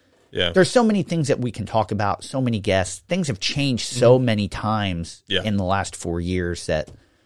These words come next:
Speaker 2: as long as we have interesting conversations to have,
Speaker 1: Mm-hmm.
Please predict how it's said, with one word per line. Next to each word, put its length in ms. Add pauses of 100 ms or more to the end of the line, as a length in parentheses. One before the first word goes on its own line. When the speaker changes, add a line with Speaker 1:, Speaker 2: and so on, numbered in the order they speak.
(160)
Speaker 2:
as 160
long 260
as 100
we 120
have 200
interesting 400
conversations 720
to 80
have, 540
Speaker 1:
Mm-hmm. 180